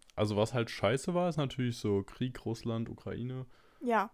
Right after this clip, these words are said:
Speaker 2: okay, das ist
Speaker 1: Und
Speaker 2: absolut korrekt.
Speaker 1: die, auch die Folgen hier mit Inflation und so. Aber ich muss sagen, dass mich das persönlich halt nicht so krass getroffen hat. Das ist halt alles, was, also insgesamt, wenn man dran denkt, ist es natürlich scheiße. Aber es hat jetzt für einen nicht direkt so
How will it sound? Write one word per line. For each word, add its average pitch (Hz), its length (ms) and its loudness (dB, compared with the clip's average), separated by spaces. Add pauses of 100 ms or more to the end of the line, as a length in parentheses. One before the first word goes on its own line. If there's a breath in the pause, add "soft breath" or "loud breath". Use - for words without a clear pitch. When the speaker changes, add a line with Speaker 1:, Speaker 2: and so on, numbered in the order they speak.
(120)
Speaker 2:
okay, 226 300 0
das - 300 -4
ist 233 140 -10
Speaker 1:
Und 240 260 6
Speaker 2:
absolut 220 140 -4
korrekt. 110 200 -6
Speaker 1:
die, 92 80 2
auch 117 200 6
die 110 200 0
Folgen 131 480 2
hier 131 400 -2
mit 123 160 -2
Inflation 117 840 -6
und 120 220 -8
so. 120 120 -4
Aber 107 120 -2
ich 113 100 -6
muss 120 140 -6
sagen, 117 180 -2
dass 113 160 -6
mich 117 100 -8
das - 280 -8 (180)
persönlich 113 760 -2
halt 131 280 -2
nicht 117 320 -2
so 127 180 -2
krass 123 260 -4
getroffen 120 340 -8
hat. 104 80 -4
Das 98 80 -6
ist - 40 -8
halt 110 160 -4
alles, 117 300 -4
was, 117 280 -2 (200)
also 110 240 4
insgesamt, 123 340 2
wenn 110 80 4
man 107 140 4
dran 98 280 2
denkt, 127 280 4
ist 147 140 0
es 143 140 -2
natürlich 151 440 0
scheiße. 156 560 0
Aber 117 180 4
es 117 140 -2
hat - 140 -6
jetzt 127 180 -2
für - 160 -4
einen 113 400 -2
nicht 120 360 -4 (160)
direkt 117 440 2 (120)
so 98 480 6